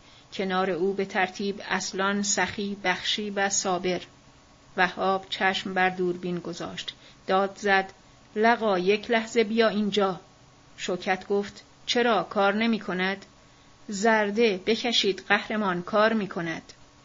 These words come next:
لقا کنار وهاب ایستاد. دوربین را گرفت و نگاه کرد. بنای سفید، شیروانی ارغوانی، دریچه‌های قوسی می‌درخشیدند.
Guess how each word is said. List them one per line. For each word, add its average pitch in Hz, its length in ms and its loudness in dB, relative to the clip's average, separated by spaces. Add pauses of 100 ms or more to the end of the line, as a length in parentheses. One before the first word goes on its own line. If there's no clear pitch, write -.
(560)
لقا 202 360 2
کنار 196 460 -2
وهاب 185 440 -4
ایستاد. - 560 -8 (360)
دوربین 208 400 0
را 208 140 2
گرفت 202 500 -2 (100)
و 208 120 0
نگاه 190 460 -2
کرد. - 280 -14 (540)
بنای 202 440 0
سفید، 202 640 -4
شیروانی 196 720 0
ارغوانی، 196 840 0 (300)
دریچه‌های 233 720 2
قوسی 202 520 -2
می‌درخشیدند. 196 1040 -6